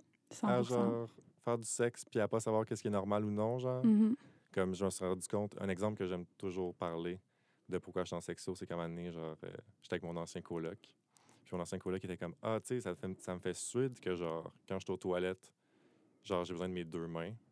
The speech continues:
Speaker 2: pour m'essuyer. » Puis là, j'étais comme, « Quoi ? »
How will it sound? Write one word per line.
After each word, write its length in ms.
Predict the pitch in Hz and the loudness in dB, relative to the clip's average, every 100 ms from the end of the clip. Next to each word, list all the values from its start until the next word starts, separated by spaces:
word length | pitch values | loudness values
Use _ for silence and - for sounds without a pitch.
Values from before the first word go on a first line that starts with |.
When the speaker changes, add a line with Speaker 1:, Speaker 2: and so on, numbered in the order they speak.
| - | -6
Speaker 2:
pour 80 | |
m'essuyer. » 500 | 90 85 - 87 92 - _ _ _ _ _ _ | -4 -4 -6 -8 -10 -12 _ _ _ _ _ _
Puis 140 | - - | -14 -6
là, 60 | |
j'étais 240 | 110 92 92 | -4 -4 -6
comme, « 120 | 90 - | -10 -4
Quoi ? » 160 | 92 | -4